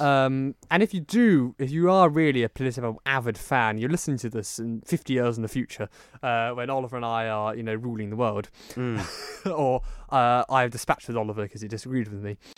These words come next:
Speaker 1: Uh, <laughs> we, we, we, you, you can read about it, and you might be creating a Politibabble fandom or something eventually in the future.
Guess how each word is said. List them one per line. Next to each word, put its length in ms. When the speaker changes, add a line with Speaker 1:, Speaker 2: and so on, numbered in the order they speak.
Speaker 1:
Uh, 240
<laughs> 460
we, 140
we, 280
we, 220
you, 160
you 200
can 120
read 200
about 340
it, 100
and 220
you 80
might 120
be 80
creating 340
a 80
Politibabble 480
fandom 640
or 80
something 400
eventually 340
in 60
the 60
future. 280